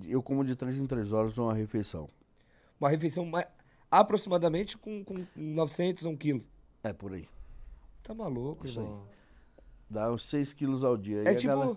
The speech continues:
Speaker 2: tipo
Speaker 1: aí a
Speaker 2: um
Speaker 1: galera
Speaker 2: quilo.
Speaker 1: vai falar que o cara, não, é bomba. Mano, toma o que eu tomo e fica sem comer pra ver se você fica grande. Não vai ficar.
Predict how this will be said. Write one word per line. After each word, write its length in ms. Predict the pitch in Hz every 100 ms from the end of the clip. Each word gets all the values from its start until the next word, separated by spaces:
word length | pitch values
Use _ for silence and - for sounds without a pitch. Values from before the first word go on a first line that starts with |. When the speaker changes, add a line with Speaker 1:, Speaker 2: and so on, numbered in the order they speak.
| -
Speaker 2:
tipo 140 | - 147
Speaker 1:
aí 60 |
a 20 | 135
Speaker 2:
um 40 |
Speaker 1:
galera 200 | 135 135
Speaker 2:
quilo. 120 | 135
Speaker 1:
vai 60 | 131
falar 320 | 131 127 127
que 120 | 123
o 60 | 127
cara, 320 | - 117 113
não, 300 | 135 180 190
é 80 | 190
bomba. 400 | 156 147 135 120
Mano, 440 | 110 139 139 87 80 - - - _ - - - _ _ _
toma 300 | 175 190 202
o 60 |
que 100 | 170
eu 80 | 214
tomo 340 | 202 180 185 175 _ - - - - - - _ _ _
e 120 | 139
fica 240 | 131 139 120
sem 160 | 123
comer 240 | 110 101 98
pra 160 | 92
ver 160 | 87 92
se 100 | -
você 220 | 92 90
fica 260 | 82 85 80
grande. 400 | 76 73 73 - _ _ _ _ _ _ -
Não 120 | 156
vai 220 | 135 113
ficar. 340 | 151 - -